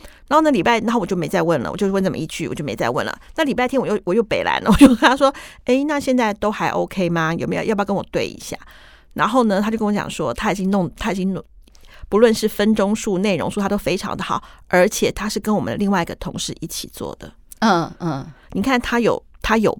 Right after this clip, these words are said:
Speaker 1: 伴，有伴不会，有伴就可以走得更远。我就觉得说，哎，我真的很谢-，我没有想到，我完全没有想到说另外那个同事他出来跟他，陪他一起练简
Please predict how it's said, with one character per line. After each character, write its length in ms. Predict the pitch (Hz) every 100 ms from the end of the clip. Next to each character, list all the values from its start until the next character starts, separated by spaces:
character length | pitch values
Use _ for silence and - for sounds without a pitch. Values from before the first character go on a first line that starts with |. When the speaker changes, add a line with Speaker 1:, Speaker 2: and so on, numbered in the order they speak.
| -
Speaker 1:
伴， 200 | 165 - - - - - - - - -
有 160 | - 190
伴 260 | 190 240 208 -
不 120 | 202
会， 180 | 196 214 - -
有 200 | 196 156
伴 240 | - 220
就 100 | 208
可 140 | 202 170
以 60 |
走 120 | 143 175
得 120 | -
更 140 | - 185 90
远。 140 | -
我 80 | -
就 120 | 220
觉 100 | 294
得 140 | 247 262
说， 200 | 269 262 - - -
哎， 80 | 285
我 80 |
真 140 | 240 320
的 80 | 311
很 120 | 262
谢-， 100 | 254
我 80 | -
没 180 | 202 262
有 120 | 302
想 260 | - 139 -
到， 300 | 175 107 - - -
我 160 | - 180
完 220 | 196 220
全 200 | 254 226
没 120 | 196
有 120 | 180 185
想 200 | 185 104
到 160 | 180
说 220 | 170 196
另 180 | 196 226
外 160 | 214 185
那 180 | 160 190
个 100 | 165
同 220 | 156 190
事 140 | - 180
他 120 | 185
出 180 | - 175
来 140 | -
跟 140 | 127 170
他， 160 | 196 180 - - -
陪 200 | 202 185
他 280 | 196 214 220
一 100 | 233
起 280 | 226 - -
练 320 | - 180 170
简 220 | - -